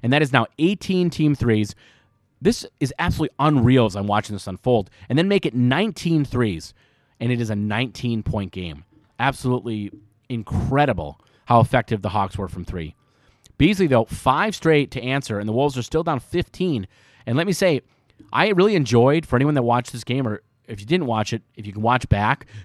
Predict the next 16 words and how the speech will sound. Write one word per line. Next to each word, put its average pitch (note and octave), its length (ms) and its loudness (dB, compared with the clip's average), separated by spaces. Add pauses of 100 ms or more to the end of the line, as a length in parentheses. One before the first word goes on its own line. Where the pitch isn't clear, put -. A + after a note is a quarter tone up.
Craig G3+ 260 2
Kilborn, A#2 600 2 (560)
clearly, G#3 440 6
number A#2+ 220 2
one, C3 220 2
he's G2+ 160 -8
a F#2 40 -12
very A#2+ 520 4
good G#2 160 -4
Wolves G2 280 -2
fan, D2 300 -10
true, F3+ 400 8
a G#2 80 -8
true F3+ 240 6
Wolves A#2 320 4
fan, D#2+ 260 -10